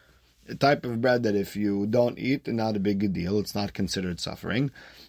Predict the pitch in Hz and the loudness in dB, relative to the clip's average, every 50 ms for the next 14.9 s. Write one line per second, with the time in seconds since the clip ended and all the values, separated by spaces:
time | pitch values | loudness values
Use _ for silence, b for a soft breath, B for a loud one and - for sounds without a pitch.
0 | B - 95 92 92 - - - 143 147 160 151 - - - - 104 92 92 120 | B -2 0 0 0 -2 0 2 4 4 4 4 2 0 0 2 2 2 4 2
1 | 139 131 113 95 87 - - 110 120 127 120 98 87 80 87 107 117 110 113 95 | 2 2 2 0 -2 -4 -2 -2 0 0 0 -2 -2 -2 -4 -4 -4 -4 -4 -4
2 | 92 110 127 135 135 147 165 175 175 160 135 131 131 135 139 - - - 127 123 | -2 -2 0 0 2 4 6 6 6 6 4 4 2 0 0 -2 -2 0 2 2
3 | 113 104 - - 139 147 147 139 127 117 113 107 - - 117 107 95 95 95 95 | 2 0 0 0 2 2 4 4 2 2 0 0 0 0 0 0 0 0 -2 -2
4 | 98 85 - 95 101 98 - - - - 113 110 117 147 170 165 - - 135 117 | -4 -4 -4 -4 -4 -4 -6 -6 -8 -8 -4 0 0 2 2 2 2 0 0 2
5 | 117 160 101 110 123 123 123 120 - - 92 104 101 110 120 135 139 123 104 90 | 2 0 2 2 2 2 2 0 0 -2 -2 -2 0 0 2 2 2 2 2 0
6 | 87 B B B B B B B - - - 101 95 87 101 95 95 104 117 127 | -4 B B B B B B B -12 -6 -4 -4 -2 0 0 0 0 2 2 2
7 | 131 127 117 110 104 - - 98 92 82 104 98 95 92 92 87 - - - _ | 2 2 2 0 -2 -4 -6 -8 -6 -2 0 0 0 0 -2 -4 -6 -14 -20 _
8 | - - 92 87 92 104 104 104 87 - 90 95 95 90 87 101 95 90 - - | -16 -14 -10 -6 -2 0 0 0 0 -2 -2 -2 -2 -2 -2 -2 -2 -2 -2 -2
9 | - - - 101 95 90 87 92 - - - 78 85 87 85 80 - - 87 - | -2 0 0 0 0 0 -2 -2 -4 -6 -6 -6 -4 -4 -4 -6 -6 -6 -6 -4
10 | - 101 98 90 87 - - 101 101 87 - - 101 101 104 90 - - - - | -2 -2 -2 -2 -2 -2 -2 -2 -2 -4 -4 -4 -4 -4 -4 -4 -4 -2 2 2
11 | 151 160 185 160 139 - - 110 98 92 107 135 135 117 - - - 98 98 98 | 2 2 2 0 -2 -2 -2 -2 -2 0 -2 -2 -4 -8 -8 -8 -6 -4 -4 -4
12 | - 107 101 98 92 101 101 95 - 73 87 110 151 160 B B B B B B | -4 -4 -2 0 0 2 0 0 -2 -2 0 0 2 0 B B B B B B
13 | _ - 127 131 131 107 117 131 135 - - 123 117 113 104 110 117 - - 120 | _ 0 2 2 2 2 0 0 0 0 0 0 0 0 0 0 -2 -2 -2 0
14 | 117 139 147 - - 143 120 107 110 120 143 160 151 127 113 113 131 131 | 2 2 2 2 2 2 2 2 2 2 4 4 6 6 4 4 2 -2